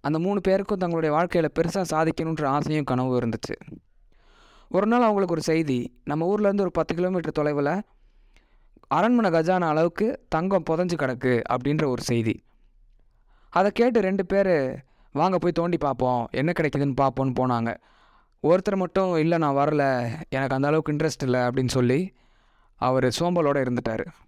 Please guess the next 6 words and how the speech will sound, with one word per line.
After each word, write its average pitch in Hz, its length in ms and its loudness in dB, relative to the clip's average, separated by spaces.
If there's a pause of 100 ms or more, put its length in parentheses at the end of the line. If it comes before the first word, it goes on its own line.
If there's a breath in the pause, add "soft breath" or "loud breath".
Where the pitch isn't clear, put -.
(960 soft breath)
போன 240 240 2
ரெண்டு 190 220 0
பேரும் 190 460 0
ரொம்ப 147 220 -2
நேரம் 175 300 -2
தோண்டுனாங்க. 151 640 -2